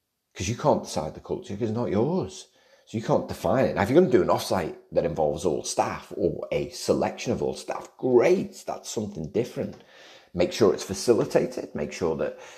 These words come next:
you know, kind of you're in the room, not leading the room.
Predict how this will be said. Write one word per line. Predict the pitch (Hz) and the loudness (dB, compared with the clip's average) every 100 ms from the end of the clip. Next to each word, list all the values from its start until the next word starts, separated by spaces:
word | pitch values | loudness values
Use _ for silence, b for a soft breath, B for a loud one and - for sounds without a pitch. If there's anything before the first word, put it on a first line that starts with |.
| B | B
you | - | -10
know, | 80 80 | -6 -6
kind | - 82 | -4 -4
of | 80 85 | -2 4
you're | 85 78 - | 4 4 4
in | 104 104 | 6 6
the | 101 | 6
room, | 90 98 117 156 175 | 6 4 4 0 -4
not | 104 - - | -6 -8 -4
leading | - 123 139 139 | -2 -2 -2 -4
the | 135 | -2
room. | 123 127 151 214 | 0 0 0 -4